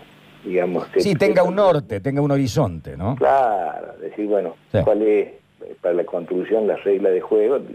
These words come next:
Speaker 1: Digo, en la construcción, que el caso nuestro, que no
Speaker 2: Sí,
Speaker 1: hacemos
Speaker 2: sí, sí,
Speaker 1: nosotros.
Speaker 2: sí. Sí, lo
Speaker 1: ¿Cuál
Speaker 2: que
Speaker 1: es la
Speaker 2: pasa es que
Speaker 1: regla de
Speaker 2: sufrió
Speaker 1: juego
Speaker 2: aumentos muy importantes.
Speaker 1: para
Speaker 2: Da-
Speaker 1: los próximos años? Y no, no, no hay,
Speaker 2: No hay.
Speaker 1: ¿entendés?
Speaker 2: Daniel.
Speaker 1: Desgraciadamente, cada vez, eh,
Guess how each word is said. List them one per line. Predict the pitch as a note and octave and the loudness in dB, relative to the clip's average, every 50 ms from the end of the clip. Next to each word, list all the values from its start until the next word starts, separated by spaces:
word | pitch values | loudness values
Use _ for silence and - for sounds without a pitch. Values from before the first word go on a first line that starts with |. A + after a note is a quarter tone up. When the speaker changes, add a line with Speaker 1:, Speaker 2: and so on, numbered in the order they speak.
| - - | -16 -10
Speaker 1:
Digo, | - A#2+ C3+ C#3+ | -6 -2 0 0
en | G#2 | 0
la | E2 - | 0 0
construcción, | F#2+ F2+ - F#2 F2+ - - D#3 E3 - | -2 -2 -2 -2 -4 0 0 0 0 0
que | - | -4
el | - - | -6 -2
caso | - - - - | -2 -2 -2 -2
nuestro, | C#3 E3+ G3 D3+ - - - - | 0 0 2 0 0 -2 -8 -12
que | D2+ D#2 | -10 -8
no | D#2 D#2 D2 | -6 -6 -4
Speaker 2:
Sí, | - B2+ D#3 | -2 -2 -2
Speaker 1:
hacemos | F3+ F3+ D#3+ | -2 -2 -2
Speaker 2:
sí, | - | -2
sí, | G#2 A#2 | -2 0
Speaker 1:
nosotros. | C3 E3 D#3+ - - - - | 0 0 0 0 -2 -8 -18
Speaker 2:
sí. | - - - - _ | -20 -20 -20 -20 _
Sí, | - - D3 D#3 | -8 -6 -4 -2
lo | C#3+ D3 B2+ | 0 0 2
Speaker 1:
¿Cuál | G#2+ G#2 G2 | 2 2 2
Speaker 2:
que | F#2+ G2+ | 4 4
Speaker 1:
es | G2 | 4
la | F#2+ | 2
Speaker 2:
pasa | F2+ - - | 2 0 0
es | G2+ | 0
que | F#2 | 2
Speaker 1:
regla | G2 | 2
de | G2 F#2+ | 2 2
Speaker 2:
sufrió | G2 A#2 A2+ | 2 2 2
Speaker 1:
juego | A2+ G#2+ | 2 2
Speaker 2:
aumentos | G2+ G2 F#2+ G2 F2+ | 0 -2 -4 -8 -8
muy | G2+ F#2+ | -8 -8
importantes. | E2 D2 E2+ D#2+ D#2+ D#2+ D2 C2+ C2 - D2 - - - - - - - | -8 -6 -6 -4 -4 -4 -4 -6 -6 -12 -16 -16 -16 -18 -20 -14 -6 -2
Speaker 1:
para | - F2+ | 0 2
Speaker 2:
Da- | G2+ A#2+ | 2 2
Speaker 1:
los | - | 2
próximos | - A2+ A2 A2+ A#2+ B2+ C3 C#3 C#3 | 2 0 0 0 0 -2 0 0 2
años? | D#3+ D#3 D3 C3 C3 D3 F3 F#3 F3+ D3 | 2 2 2 2 0 0 0 0 0 0
Y | A2 A2 G#2+ G2 G2 F#2 | 0 0 0 0 0 -2
no, | F2+ G2 F#2+ G2 | 0 0 0 0
no, | G#2+ A#2+ B2 | 0 0 0
no | A#2+ D3 E3+ | 2 2 4
hay, | G3 G3+ D#3+ A2+ F#2 - - | 4 4 4 4 2 -2 -4
Speaker 2:
No | A2 F#2+ E2 | -6 -4 -4
hay. | C#2 A#1+ G1+ | -4 -6 -10
Speaker 1:
¿entendés? | - - - F2+ F#2 A2 C3+ C3+ - - - - _ - B2 | -10 -6 -6 -6 -4 -2 -2 -4 -4 -6 -16 -20 _ -8 -2
Speaker 2:
Daniel. | A2 B2 B2+ D3 D#3 D3 C3+ C3 | 0 0 2 2 2 2 2 2
Speaker 1:
Desgraciadamente, | G#2+ G#2+ - D#3+ E3 D#3+ D#3 D#3 E3 E3+ D#3+ E3 D3 - | 0 0 2 2 2 2 2 0 -2 -2 -2 -4 -2 0
cada | - B2 B2 A#2+ A#2 | 2 2 4 4 4
vez, | A#2 B2+ C#3+ A#2+ - - - | 2 2 0 -2 -4 -8 -14
eh, | - F2+ F2+ F2+ - - - - | -10 -8 -8 -8 -8 -10 -14 -14